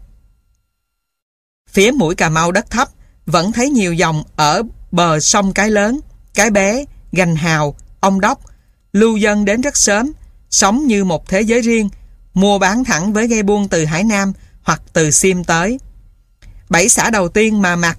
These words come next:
Cửu chiêu mộ lưu dân toàn là nơi cao ráo.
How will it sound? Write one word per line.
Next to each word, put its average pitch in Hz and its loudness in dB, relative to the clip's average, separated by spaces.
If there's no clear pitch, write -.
Cửu 175 0
chiêu 233 0
mộ 156 -2
lưu 208 0
dân 208 0
toàn 175 0
là 165 -2
nơi 180 0
cao 185 -2
ráo. 185 -4